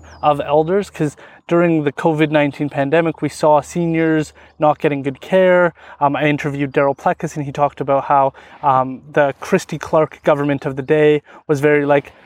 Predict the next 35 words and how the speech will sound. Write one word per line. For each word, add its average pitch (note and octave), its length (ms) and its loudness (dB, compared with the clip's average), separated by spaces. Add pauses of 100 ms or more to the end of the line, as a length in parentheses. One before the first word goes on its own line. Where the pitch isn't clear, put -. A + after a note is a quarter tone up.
"We E3 140 0
don't F3+ 300 0
need G#3+ 220 -2
to - 40 -18
care D3+ 220 -2
about C#3 300 0
seniors C#3 360 -6
'cause D#3+ 140 -6
they're D#3+ 140 0
gonna D#3+ 160 -2
die C3+ 260 0
soon, - 280 -18
so D#3 180 -6
who D#3 140 -8
cares?" D3 240 -8
So E3 80 -4
there's D#3+ 200 0
this D3+ 240 -2 (320)
underlying D#3 1120 0 (300)
value C#3+ 560 0
that C#3 240 -10
seniors D3+ 400 -6
don't D3+ 240 -6
have D3 180 -6
a C#3+ 60 -4
lot C3+ 240 -6
to - 60 -20
offer, - 500 -6 (280)
um, C#3+ 220 2
that D3 160 -2
their D3+ 160 0
job C#3+ 300 2
is C#3+ 100 -4
to - 140 -10
retire, G3 580 0